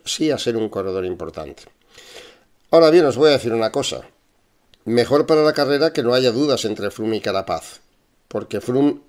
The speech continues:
ya no puede dar lo que dio, y Carapaz es un corredor en progresión constante.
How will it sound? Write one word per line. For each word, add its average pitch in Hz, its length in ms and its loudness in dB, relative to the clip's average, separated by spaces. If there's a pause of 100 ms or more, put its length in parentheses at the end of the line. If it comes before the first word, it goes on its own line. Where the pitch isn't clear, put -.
ya 120 260 2
no 117 160 0
puede 107 260 -2
dar 101 200 -2
lo 101 120 -4
que 98 140 -6
dio, 123 320 -2 (760)
y - 80 -10
Carapaz 175 580 -2 (260)
es - 120 -6
un 139 100 -6
corredor 139 380 0
en 135 160 -2
progresión 110 560 -2
constante. 80 640 -8